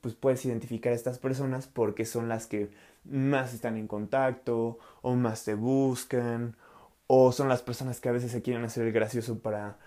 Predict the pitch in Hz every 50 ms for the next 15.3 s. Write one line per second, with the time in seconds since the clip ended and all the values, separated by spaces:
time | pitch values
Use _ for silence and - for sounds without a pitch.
0 | - - _ - 123 120 117 117 - 120 117 113 - 123 120 123 127 123 127 120
1 | - 127 98 - 113 110 107 - - 135 135 139 139 135 135 131 120 113 107 104
2 | - - - - - _ _ _ _ - - - - - 175 196 170 190 196 190
3 | 175 165 - - - - - - - - _ _ _ _ _ - - 156 170 175
4 | 175 143 139 127 117 - - - - _ - 175 180 208 220 - - - _ _
5 | - 156 165 165 165 160 165 156 160 - 180 156 - 156 156 147 139 143 147 139
6 | 139 - 160 147 135 113 113 127 - - - _ _ _ _ _ _ _ _ _
7 | _ _ - 143 135 127 120 - - 127 127 127 127 127 127 127 127 123 127 -
8 | - 90 139 135 127 127 127 127 127 127 127 123 123 - - - - 127 127 131
9 | 131 127 - 139 135 139 143 147 151 147 139 123 120 117 - 123 120 120 120 123
10 | 123 123 131 113 107 107 107 107 - 110 110 113 117 120 127 143 156 156 156 156
11 | 151 - - _ _ _ _ _ _ _ _ _ _ _ _ _ _ - 180 196
12 | 202 190 160 147 156 190 - - - _ _ _ - - _ _ _ _ _ -
13 | 151 147 143 151 156 156 156 160 165 156 165 151 151 156 - 135 135 147 151 147
14 | - 156 143 147 147 143 151 139 - 147 151 - - 151 151 147 143 143 135 131
15 | 127 127 139 - -